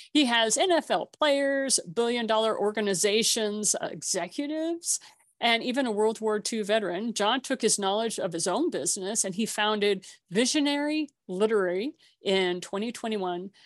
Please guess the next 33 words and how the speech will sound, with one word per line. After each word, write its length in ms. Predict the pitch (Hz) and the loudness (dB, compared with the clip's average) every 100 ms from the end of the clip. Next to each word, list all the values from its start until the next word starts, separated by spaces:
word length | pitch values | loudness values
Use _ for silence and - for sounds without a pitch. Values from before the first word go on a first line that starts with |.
| _ | _
with 220 | - 180 170 | -6 -4 -2
one 180 | 208 | -2
goal 280 | 220 214 208 | 2 0 2
in 100 | 196 | -2
mind, 380 | 185 175 - - | -2 -4 -6 -6
to 40 | |
help 200 | 175 240 | -4 -4
create 340 | - - 240 247 | -4 -4 -4 -4
a 60 | 160 | -2
better 240 | 214 220 | -2 -2
future 420 | - 254 - 294 | -2 -4 -2 -4
through 460 | - 202 190 190 190 | -4 -2 0 0 -2
sharing 460 | - 190 180 180 | -2 -2 -4 -4
wisdom 400 | 185 208 - 254 | -2 0 0 -4
from 400 | 220 175 175 175 - | -4 -6 -6 -8 -6
thought 280 | 220 262 - | -4 -4 -4
leaders 460 | 180 170 170 190 - | -4 -2 -4 -6 -8
today. 460 | 254 311 294 - - - | -4 0 0 -2 -10 -8
So 140 | - | -2
basically, 440 | 277 370 285 - 233 | 2 4 2 0 -4
John 220 | 247 311 | 0 0
and 120 | 339 | 2
I 80 | 262 | 0
both 300 | 208 247 269 | -2 -2 -2
help 280 | - 226 - | 0 0 -2
people 600 | - 262 262 170 170 196 - - - | -2 -2 0 -2 -2 -4 -12 -20 -6
who 100 | 226 | 0
have 220 | 254 277 | 0 2
money, 400 | 220 208 208 208 _ _ | 0 2 -2 -4 _ _
but 180 | - - | -2 0
not 240 | 196 180 - | 0 0 -2
time. 540 | - 220 185 165 160 _ _ _ - | -2 0 0 -2 -10 _ _ _ -2
And 500 | 202 196 180 180 | 2 4 4 2